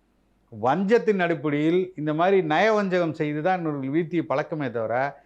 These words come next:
நேரடியாக எதிர்கொண்டு யாரையும் எதிர்க்கவே மாட்டாங்க. உங்களோடு உறவாடி, ஒட்டி உருவாடி, உங்களோடு கூடவே இருந்த அண்ணன் சொல்லுவார் இல்லையா, கூடவே ஒடியாருவான்.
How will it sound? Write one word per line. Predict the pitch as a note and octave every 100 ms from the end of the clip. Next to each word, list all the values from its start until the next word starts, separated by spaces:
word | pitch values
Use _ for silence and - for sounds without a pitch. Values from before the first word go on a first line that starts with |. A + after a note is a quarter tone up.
| _ _
நேரடியாக | A#2+ F3+ A#3 G#3+ G3+ G#3+
எதிர்கொண்டு | G3 F3+ G3 F3+ F3+
யாரையும் | F3 D#3+ F3 D#3
எதிர்க்கவே | D3 E3+ D#3
மாட்டாங்க. | B2+ A#2
உங்களோடு | A2+ A#2+ C3 F3 F#3
உறவாடி, | D#3 E3+ F3 F3 G3+
ஒட்டி | D#3 D3 - G#3
உருவாடி, | E3 E3 F3 F#3
உங்களோடு | G3+ E3 D#3+ F#3+ F#3 F#3
கூடவே | F3 F#3+ F#3+ G3
இருந்த | F3+ F3
அண்ணன் | E3 F3+ D#3+
சொல்லுவார் | E3 D#3+
இல்லையா, | D3 D3+ D#3+ C#3 - _ _
கூடவே | C#3+ D#3+ F3 G3 A3+
ஒடியாருவான். | G3 F#3+ G3 F#3 F3 B2+